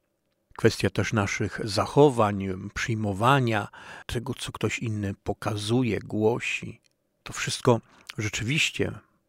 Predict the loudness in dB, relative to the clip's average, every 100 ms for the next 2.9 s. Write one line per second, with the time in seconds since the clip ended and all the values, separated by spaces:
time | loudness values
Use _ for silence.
0 | _ _ -12 -8 0 4 4 2 -6 -8
1 | -10 -8 -8 -6 -4 0 -2 -2 -18 -18
2 | -18 -12 -6 -4 -4 -4 -2 -2 -4